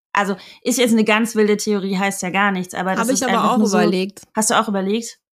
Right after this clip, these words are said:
Speaker 2: Ja, ob das zu dem Alter von den beiden Männern passt, die da vor seinem Fenster gestanden haben. Weil, wie gesagt, der eine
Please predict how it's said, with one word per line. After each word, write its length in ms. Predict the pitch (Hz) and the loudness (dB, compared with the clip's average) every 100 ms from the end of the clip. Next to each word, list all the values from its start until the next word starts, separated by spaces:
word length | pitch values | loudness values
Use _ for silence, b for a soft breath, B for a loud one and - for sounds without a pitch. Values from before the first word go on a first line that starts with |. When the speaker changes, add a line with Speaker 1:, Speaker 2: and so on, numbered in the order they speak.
| - | -10
Speaker 2:
Ja, 240 | 226 226 | -6 -6
ob 80 | 202 | -6
das 200 | 214 214 | -6 -6
zu 80 | - | -4
dem 180 | 226 220 | -4 -4
Alter 460 | 185 214 240 226 | -4 -4 -4 -4
von 240 | 226 233 220 | -4 -4 -2
den 400 | 214 220 220 214 | 0 -2 -4 -4
beiden 300 | 196 208 214 | -4 -2 -2
Männern 400 | 214 220 220 220 | -2 -2 -2 -4
passt, 260 | 220 208 | -6 -8
die 80 | - | -6
da 140 | 214 208 | -6 -4
vor 180 | 220 | -6
seinem 240 | 208 202 208 | -4 -4 -4
Fenster 400 | - 220 214 208 | -4 -6 -6 -6
gestanden 460 | 196 - 208 220 | -6 -6 -4 -2
haben. 180 | 196 180 | -2 -2
Weil, 140 | 180 190 | -4 -4
wie 80 | |
gesagt, 340 | 202 196 214 202 | -6 -4 -4 -4
der 100 | 160 | -4
eine 300 | 180 208 | -2 -2